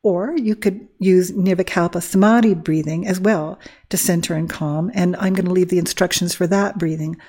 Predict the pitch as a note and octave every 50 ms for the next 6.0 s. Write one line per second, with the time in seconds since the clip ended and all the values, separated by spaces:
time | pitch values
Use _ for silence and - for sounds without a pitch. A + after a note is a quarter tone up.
0 | _ _ _ _ _ - F3+ F3+ E3+ E3+ E3 D#3+ D#3 D#3 D#3+ D#3+ D#3 - - -
1 | E3+ - - - - - _ _ D3+ - D#3+ C#3+ D#3 D#3+ D3+ D3+ D3+ D#3 D#3 -
2 | F3+ - - E3+ D#3+ D#3+ D#3 D#3 D3+ D#3 D#3 D3 D#3 D#3 - - - D3+ D3 D3
3 | D3+ D3+ D3 D3+ - - _ _ _ _ _ _ _ _ _ _ _ _ _ _
4 | _ _ _ _ - G#3 F#3+ F3+ F3 A3+ A#3 A3+ - _ _ _ _ _ _ _
5 | - G3 F#3 F#3+ F#3+ - - E3 D3+ - - E3+ D#3+ - D#3+ D#3 D#3+ - -